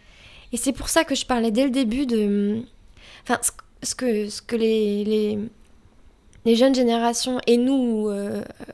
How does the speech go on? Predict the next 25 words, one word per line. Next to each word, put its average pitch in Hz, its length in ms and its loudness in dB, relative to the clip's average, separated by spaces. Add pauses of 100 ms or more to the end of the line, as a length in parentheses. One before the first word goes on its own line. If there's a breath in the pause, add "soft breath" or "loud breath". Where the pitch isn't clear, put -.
(160)
aussi, 226 380 -6 (880 loud breath)
sont 214 540 -6
en 226 60 -4
train 277 220 -4
de 277 80 0
découvrir, 254 400 0
mais 254 80 4
même 269 280 2
pour, - 220 -2
surtout - 400 -8
pour 226 140 -4
les 220 80 2
jeunes 233 180 2
générations, 220 420 -4
le 214 80 0
fait 220 140 -6
de, 208 140 -2
de 208 180 -2
naître, 240 440 2
de 196 80 -4
grandir 240 540 -2 (760 soft breath)
avec 214 220 -2 (460)
des 214 160 0
modèles, 240 460 2
euh, 214 540 -6